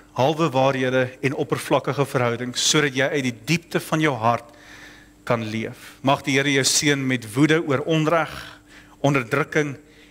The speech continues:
en die uitbuiting van mense, sodat jy kan werk vir geregtigheid, vir vryheid en vir vrede.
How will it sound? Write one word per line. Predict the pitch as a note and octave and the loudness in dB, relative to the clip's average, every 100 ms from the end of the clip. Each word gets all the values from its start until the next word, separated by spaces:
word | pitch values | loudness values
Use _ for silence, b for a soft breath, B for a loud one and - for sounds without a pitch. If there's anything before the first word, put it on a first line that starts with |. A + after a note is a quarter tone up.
| - | -4
en | B2+ | 0
die | C3+ - | 0 0
uitbuiting | E3+ E3+ - B2 A#2 A#2+ A#2+ | 0 -2 -2 -2 -2 -10 -6
van | - A#2+ | -4 0
mense, | A#2+ B2+ B2+ B2+ | 2 2 0 -2
sodat | - C3 B2 | 0 0 0
jy | C3 | 0
kan | C3+ G#2+ | -2 0
werk | B2 C#3+ - | 0 0 -4
vir | D#3 - | -6 -2
geregtigheid, | B2+ A#2+ - C3 C3 A#2+ - B B B - | 0 0 -2 -4 -2 -2 -4 B B B -6
vir | B2+ - | -4 -2
vryheid | D3 C#3+ A#2+ G#2+ - B B - | 0 2 0 -4 -8 B B -4
en | A#2+ | -4
vir | - A#2+ | -2 -8
vrede. | - B2 A#2 A2+ | -2 0 0 -2